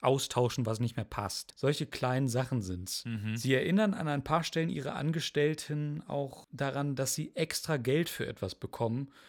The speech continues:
Speaker 1: und unterschwellig damit ausdrücken, dass sie sie jetzt gekauft haben und damit den Personen ihren Wert einfach nur als Mensch absprechen.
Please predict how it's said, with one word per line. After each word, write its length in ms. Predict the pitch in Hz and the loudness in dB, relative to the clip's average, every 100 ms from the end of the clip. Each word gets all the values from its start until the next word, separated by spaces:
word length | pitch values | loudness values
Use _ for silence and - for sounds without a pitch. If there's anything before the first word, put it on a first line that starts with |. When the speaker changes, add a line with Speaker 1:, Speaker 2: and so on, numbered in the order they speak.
| - _ | -20 _
Speaker 1:
und 260 | 143 - 170 | -4 -2 -2
unterschwellig 680 | 156 165 - 131 143 139 | 0 0 0 0 2 0
damit 240 | 139 135 - | 2 2 2
ausdrücken, 800 | 131 131 - 135 135 143 139 147 _ _ _ - | 0 -2 -2 -2 0 2 0 -2 _ _ _ -4
dass 180 | 120 - | -2 0
sie 100 | 139 | -2
sie 180 | 123 135 | 0 0
jetzt 500 | 139 - - - - _ - | 0 0 -2 -4 -10 _ -8
gekauft 540 | 117 - 190 - - | -6 0 -2 -2 -2
haben 320 | 98 98 98 - _ | 0 -2 -6 -14 _
und 200 | - 123 | -4 2
damit 340 | 123 139 156 147 | 6 6 4 2
den 140 | 143 | 0
Personen 720 | 147 131 117 143 160 156 151 - _ _ _ | 2 2 4 4 4 4 0 -4 _ _ _
ihren 360 | 139 123 127 107 | -2 2 2 4
Wert 240 | 135 147 | 2 2
einfach 240 | 131 120 123 | 0 0 2
nur 140 | 131 | 0
als 180 | - - | 0 0
Mensch 280 | 131 139 - - | 2 2 2 0
absprechen. 720 | - - - - - 104 | 2 0 -4 -8 -8 -8